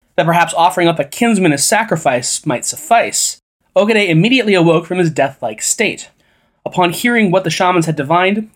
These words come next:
both Ogedei and Tolui agreed that the younger brother should sacrifice himself to free the great Khan of the spirit's curse. The shamans gave him a draught of what the secret history refers to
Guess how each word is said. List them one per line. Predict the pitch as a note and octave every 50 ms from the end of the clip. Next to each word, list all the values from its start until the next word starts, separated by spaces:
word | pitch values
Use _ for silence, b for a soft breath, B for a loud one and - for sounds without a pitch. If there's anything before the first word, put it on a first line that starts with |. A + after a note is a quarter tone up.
| _
both | - D#3+ D#3 D#3+
Ogedei | - D#3 D#3+ E3 E3+ E3 E3 E3
and | C#3 D#3+ F#3 G#3 -
Tolui | - G#3 G3 E3+ E3 D#3+ E3+ E3 _ _ -
agreed | - F3 F#3 C4 C4+ G#3+
that | A3 G#3
the | F3+
younger | G#3 A3+ A#3 G#3 E3+
brother | F3 E3 D#3+ E3+
should | E3 - E3 D#3+
sacrifice | - - G3 - - - E3+ D#3 D3+ C3 -
himself | D#3 D3+ D3+ - C3+ C3+ C3+ - _ -
to | G3 F#3
free | D#3+ - E3+ E3+
the | E3 E3
great | D#3 C#3+ C#3+ D#3 -
Khan | - - D3 C3+ B2+ B2 C3 C3
of | - C3 B2+
the | C#3
spirit's | C3+ - - - B2 A2+ A2+ A2+ -
curse. | - - - - - B2+ - - - - - - _ _ _ _ _ _ _ _ _ _ _ - -
The |
shamans | D3+ - F#3+ F#3 F3 D#3+ D#3+ E3
gave | D#3+ E3+ E3 E3
him | E3+ D#3+
a | D#3 C3+
draught | C3 D3 D#3 E3 F3+ F3+ -
of | D3 C#3 C#3 C3+
what | C#3 D3+ D#3 -
the | C#3 B2+
secret | B2+ - - F3 E3 C#3+ -
history | - - A3 G#3+ - - D#3+ D#3 D#3+ E3+
refers | D#3+ D3 D3 - F3 E3 D#3+ D#3+
to | - E3 D#3